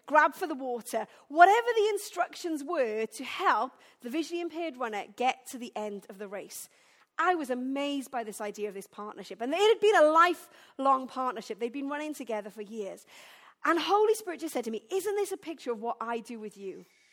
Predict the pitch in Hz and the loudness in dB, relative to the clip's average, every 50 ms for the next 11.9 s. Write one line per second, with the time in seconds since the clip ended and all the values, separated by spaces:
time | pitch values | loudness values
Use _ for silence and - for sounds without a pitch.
0 | _ _ _ _ _ _ _ _ _ - 269 262 285 - 320 320 349 392 427 403 | _ _ _ _ _ _ _ _ _ 6 8 8 10 10 10 8 8 8 6 4
1 | 415 415 381 349 349 339 330 339 349 349 _ - 247 247 269 - - - 311 277 | 2 0 0 2 2 2 2 0 -4 -6 _ -8 -10 -8 -8 -8 -8 -6 -6 -4
2 | 262 262 - - 240 214 226 226 214 220 208 220 196 160 110 113 - _ - - | -4 -6 -6 -8 -8 -6 -6 -6 -6 -6 -8 -8 -8 -8 -10 -10 -14 _ -20 -20
3 | - - - - 269 302 339 381 415 466 494 508 508 480 415 403 403 370 320 311 | -20 -20 0 6 8 10 10 10 8 8 6 4 2 4 4 6 4 4 4 0
4 | 311 - - - 349 311 311 - 262 - - 277 269 262 262 262 262 262 254 - | 0 -2 -2 0 0 0 0 -2 -4 -6 -4 -4 -4 -2 -2 -4 -4 -4 -4 -4
5 | 269 226 240 233 - 254 240 233 226 220 - - 220 - 233 226 220 - 233 214 | -4 -2 -2 -2 0 0 0 0 0 -2 -6 -8 -8 -6 -6 -6 -6 -6 -10 -8
6 | 214 208 214 220 214 202 - 214 208 214 - - - - - 285 311 359 415 466 | -6 -6 -6 -6 -6 -6 -6 -6 -6 -6 -8 -16 -14 -2 4 8 10 10 10 10
7 | 466 480 440 415 415 392 370 359 330 349 349 339 - 349 269 302 269 262 311 294 | 8 6 4 6 6 6 4 4 4 2 2 2 0 0 4 4 6 6 8 6
8 | 285 285 277 277 262 247 254 262 - - - 262 240 240 233 - 240 233 220 220 | 8 8 6 4 2 0 -2 -6 -8 -8 -6 -2 -2 -2 0 0 0 0 0 -2
9 | 214 - 202 147 214 311 330 392 427 453 480 508 466 403 403 403 381 - 349 311 | -4 -6 -6 -2 2 4 6 6 6 6 4 2 2 4 4 2 4 6 6 6
10 | 294 - 330 311 294 294 294 269 269 269 - - 262 262 262 247 - - - - | 8 8 8 8 8 8 4 2 0 -2 -2 -2 -2 -2 -2 -6 -6 -6 -10 -8
11 | 233 233 - - 196 - 190 - - - - - 320 349 392 427 480 | -8 -8 -8 -10 -12 -12 -12 -12 -16 -20 -4 2 6 8 10 10 8